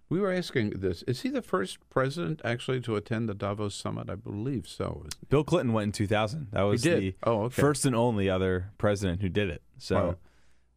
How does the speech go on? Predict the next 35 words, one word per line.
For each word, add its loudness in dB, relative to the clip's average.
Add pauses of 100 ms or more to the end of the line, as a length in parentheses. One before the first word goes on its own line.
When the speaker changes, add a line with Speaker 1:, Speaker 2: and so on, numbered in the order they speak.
Speaker 2:
uh, 2
Speaker 1:
All 4
Speaker 2:
it's, 2
Speaker 1:
right. 4
Speaker 2:
it's 0
pretty 6
rare. 2
It's -8
Speaker 1:
Let's 4
Speaker 2:
pretty 4
Speaker 1:
put 4
Speaker 2:
rare. 2
Speaker 1:
it -4
this 0
way. -2
They're 2
probably 0
going 2
with 2
a 2
different 0
message. -2 (680)
Speaker 2:
I 4
would 4
imagine, 2
yes. 0
I 2
would 2
Speaker 1:
<laughs> 6
Speaker 2:
imagine 2
slightly. 0 (1080)
Speaker 1:
Right. 0 (360)
And, 4
uh, 4
uh, 2